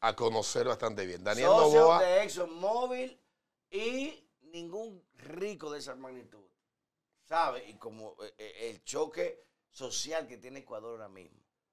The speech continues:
Speaker 1: Ya los ricos tomaron la decisión de que ellos quieren,
Speaker 2: Ya,
Speaker 1: ah, bo-,
Speaker 2: y,
Speaker 1: recuperar su país.
Speaker 2: y lo van a apoyar. Ya, no sé, no quería decirlo así, pero ya la élite,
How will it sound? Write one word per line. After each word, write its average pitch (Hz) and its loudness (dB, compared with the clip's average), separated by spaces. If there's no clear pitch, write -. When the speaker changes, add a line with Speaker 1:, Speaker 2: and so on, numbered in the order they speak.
Speaker 1:
Ya 135 4
los 170 2
ricos 175 0
tomaron 151 0
la 160 2
decisión 151 0
de 147 -2
que 143 -2
ellos 151 0
quieren, 156 -4
Speaker 2:
Ya, 170 4
Speaker 1:
ah, - -2
bo-, 139 2
Speaker 2:
y, - 2
Speaker 1:
recuperar 156 4
su 160 -6
país. 180 4
Speaker 2:
y 208 6
lo 190 10
van 175 8
a - 4
apoyar. 104 -8
Ya, 214 4
no 220 -6
sé, 254 0
no 254 0
quería 269 6
decirlo 247 0
así, 220 -2
pero 175 6
ya 202 8
la 214 10
élite, 175 -2